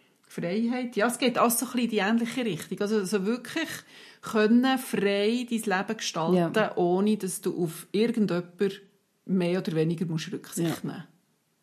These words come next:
Speaker 1: Das geht tatsächlich weg.
Speaker 2: Ja.
Speaker 1: Und in dem Innen die grosse Gefahr, wirklich auch dich selber zu verlieren. Oder eben?
Speaker 2: Mhm, ich überlege jetzt gerade.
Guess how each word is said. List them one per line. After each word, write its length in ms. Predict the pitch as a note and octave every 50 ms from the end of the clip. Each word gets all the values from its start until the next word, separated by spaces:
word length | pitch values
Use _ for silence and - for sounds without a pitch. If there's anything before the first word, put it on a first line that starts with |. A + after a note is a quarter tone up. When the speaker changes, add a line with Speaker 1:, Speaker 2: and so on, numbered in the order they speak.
| _ _ _
Speaker 1:
Das 300 | - G3+ G#3 - - -
geht 300 | - F3+ D#3 D#3+ D#3 D#3 -
tatsächlich 680 | F3 F3 E3+ - - D#3+ D#3+ D#3 - - D3+ D#3 - -
weg. 380 | D3+ D#3 - - _ - - -
Speaker 2:
Ja. 180 | F3 E3+ - - - - _ _ _ _ _ _ _ _ _ _ _ _ _ _ _ _ _ _ _ _ _ _ _ _ _ _ -
Speaker 1:
Und 220 | F3+ F3+ F3 -
in 100 | - F#3+
dem 260 | D#3+ F#3+ G3 G#3+ A#3
Innen 520 | A3+ G#3 G#3+ G#3+ A3 A3 A3 G#3+ A3 G#3+ - - - _ _ _
die 140 | - G3+ E3
grosse 440 | E3+ F3 F3+ F#3 F#3+ F#3 - - -
Gefahr, 460 | - - - E3+ E3+ F3 E3+ D#3+ E3
wirklich 340 | F#3+ F#3+ - - G#3+ - -
auch 120 | D#3+ E3+
dich 220 | D#3+ E3+ E3+ E3+ D#3
selber 400 | - C#3+ C3+ C#3 D3 - D#3 -
zu 100 | - - -
verlieren. 460 | - - - - - - - - D#3+ - _ _ _ _ _ _ _ _ _ _ _ _ _ _ _ _ _ _ _ _ _ _ _ _ _ _ _ _ _ _ _ _ _ _ _ _ _ _ _ _ _ _ _ _ D#3+ -
Oder 220 | F3 D#3+ - A3 B3 A#3+
eben? 260 | A#3+ C#4 C#4 C#4 C4+ C4+ - - _ _
Speaker 2:
Mhm, 300 | F#3 D#3+ D#3 F#3+ G#3 G#3
ich 60 | G3
überlege 280 | F#3 F3+ F3+ F#3 F#3+ A3
jetzt 140 | A3 - -
gerade. 300 | A3 F#3+ F3 E3+ F3